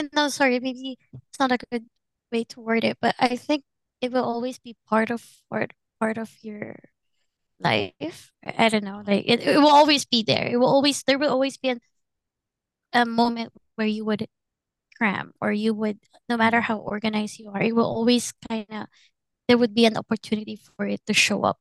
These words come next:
Speaker 1: Kasi you cannot always function at a hundred percent all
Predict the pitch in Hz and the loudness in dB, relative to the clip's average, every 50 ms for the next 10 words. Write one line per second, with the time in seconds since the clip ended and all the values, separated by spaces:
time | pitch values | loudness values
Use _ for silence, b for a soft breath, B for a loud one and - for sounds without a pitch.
0 | _ _ _ _ _ _ _ _ _ _ _ _ _ - - 262 254 240 233 226 | _ _ _ _ _ _ _ _ _ _ _ _ _ 0 2 4 4 6 4 6
1 | 226 240 240 - 247 233 220 208 - - 214 208 214 214 - - - 214 208 202 | 4 4 4 4 4 4 4 2 2 0 0 0 0 -2 -2 -2 -4 -4 -4 -6
2 | - - - 226 208 117 - - _ - - 220 202 202 _ - - - - - | -8 -6 -4 -4 -2 -4 -6 -8 _ -16 -14 -14 -14 -14 _ -12 -12 -12 -12 -12
3 | - - - - - | -16 -12 -12 -12 -12